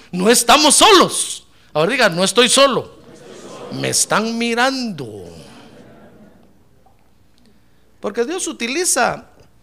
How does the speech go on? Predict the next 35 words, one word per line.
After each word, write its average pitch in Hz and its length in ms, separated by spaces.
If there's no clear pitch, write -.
utiliza 220 520
estos - 320
ángeles 277 520
para 156 200
ministrarnos. 156 1160
Fíjese 359 400
que 220 180
dice 285 380
Colosenses 269 640
uno 294 160
dieciséis, 233 560
por 170 140
ejemplo, 220 340
que 151 140
son 226 300
seres 247 440
que 160 100
fueron 196 280
creados 180 400
por 165 240
Dios. 262 520
Dice - 320
el 311 80
libro 359 240
de 233 100
Job 349 320
que 254 100
fueron 294 340
creados 302 580
antes 466 480
de 330 100
la 294 140
fundación 294 600
del 415 140
mundo. 480 540